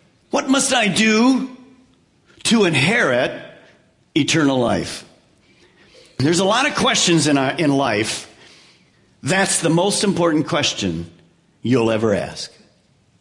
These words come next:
How do I get saved? How do I get to heaven? How can I have eternal life?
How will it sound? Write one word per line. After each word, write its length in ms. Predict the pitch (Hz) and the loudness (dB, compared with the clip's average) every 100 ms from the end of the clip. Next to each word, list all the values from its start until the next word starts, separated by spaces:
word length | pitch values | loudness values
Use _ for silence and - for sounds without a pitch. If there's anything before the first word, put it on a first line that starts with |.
| _ _ _ _ - | _ _ _ _ -8
How 200 | - 139 | -4 -2
do 100 | 120 | 0
I 60 | 120 | 0
get 180 | 143 | -2
saved? 460 | 147 147 110 87 - - _ _ _ _ - | -2 -2 -2 -4 -10 -20 _ _ _ _ -18
How 180 | - 143 | -6 -4
do 140 | 123 113 | 0 0
I 60 | |
get 180 | 113 120 | -2 -2
to 80 | 131 | -2
heaven? 420 | 127 104 80 76 - _ _ _ - - - | -2 -4 -6 -12 -20 _ _ _ -20 -20 -8
How 300 | - 165 139 | -4 -2 -2
can 160 | 127 | -2
I 140 | 110 110 | 0 0
have 160 | 110 | 0
eternal 360 | 104 107 107 104 | -2 -2 -2 0
life? 440 | 107 87 92 - | -2 -6 -10 -18